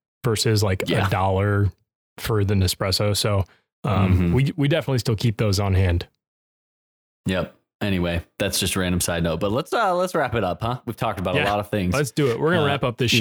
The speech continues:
Speaker 1: shit
Speaker 2: know
Speaker 1: show.
Speaker 2: <laughs> In between, uh, absolutely getting annihilated by a snowstorm, basically. Um, Kevin has been ambushed by, um, you know, Wi-Fi
Speaker 1: The
Speaker 2: interruptions,
Speaker 1: abominable
Speaker 2: so
Speaker 1: snowman.
Speaker 2: Oh boy,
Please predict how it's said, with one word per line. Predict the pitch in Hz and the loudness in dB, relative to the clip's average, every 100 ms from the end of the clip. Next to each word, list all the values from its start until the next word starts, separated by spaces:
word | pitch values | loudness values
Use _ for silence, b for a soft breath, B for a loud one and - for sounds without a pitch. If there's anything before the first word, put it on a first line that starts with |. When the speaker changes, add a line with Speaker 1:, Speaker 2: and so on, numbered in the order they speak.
| 98 | 2
Speaker 1:
shit | - | 2
Speaker 2:
know | 117 110 | 0 -2
Speaker 1:
show. | _ _ _ _ - | _ _ _ _ -6
Speaker 2:
<laughs> | - - - 1077 1077 - - - - - - 110 - - | -4 -2 -2 -4 -6 -4 -6 -4 -8 -6 -4 -2 -4 -4
In | 156 139 | -2 0
between, | 135 131 127 117 | 0 0 2 2
uh, | 110 107 101 - | 2 0 -2 -2
absolutely | 113 110 120 117 | -4 -2 0 0
getting | 101 104 101 98 | 0 0 0 0
annihilated | 98 95 92 92 90 92 | 0 0 0 0 0 -2
by | 92 87 87 | -2 -2 0
a | 80 87 | 0 -2
snowstorm, | - 90 90 - 113 117 | -2 -2 -2 -2 -2 0
basically. | 117 120 113 - 123 123 123 117 | 0 0 -4 -2 -2 0 -2 -4
Um, | - 82 82 85 85 B B - _ _ _ _ _ _ _ _ _ _ _ | -4 -2 -2 0 -2 B B -20 _ _ _ _ _ _ _ _ _ _ _
Kevin | - 90 | -6 -2
has | 95 | -2
been | 87 85 | 0 -2
ambushed | - 90 95 110 107 - - | -2 -2 0 0 -2 -4 -6
by, | 85 87 82 80 85 - | -4 -2 -2 -2 -2 -4
um, | - - - 92 92 - - _ - | -4 -4 -2 0 -2 -2 -8 _ -6
you | 90 | -4
know, | 76 | -2
Wi-Fi | 80 82 92 - 95 | -2 -2 -2 -2 0
Speaker 1:
The | 117 | 2
Speaker 2:
interruptions, | 123 117 | 2 2
Speaker 1:
abominable | 120 123 131 | 2 2 2
Speaker 2:
so | 117 - | 2 2
Speaker 1:
snowman. | 113 113 135 151 - _ _ _ _ _ _ - | 2 2 2 0 -2 _ _ _ _ _ _ -6
Speaker 2:
Oh | 104 95 | -2 -2
boy, | 80 85 76 | -2 -2 0